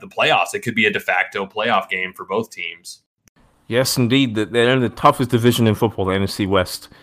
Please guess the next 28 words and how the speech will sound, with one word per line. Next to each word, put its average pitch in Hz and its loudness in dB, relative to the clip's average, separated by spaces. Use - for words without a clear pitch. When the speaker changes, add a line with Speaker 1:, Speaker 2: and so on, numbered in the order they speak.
Speaker 2:
Now, 120 6
twenty 185 2
twenty 165 4
has 123 0
been 113 -2
a, 113 0
a - 6
year 113 6
for - -4
tw-, - -8
um, 92 4
conspiracy 113 -2
theories, 90 -2
so 95 -4
here's 131 0
mine. 85 -2
Trevor 170 6
Lawrence 151 6
and 117 0
his 117 2
camp 120 0
have 95 -14
basically 143 0
told 107 2
the 98 -2
New 101 0
York 101 2
Giants 95 0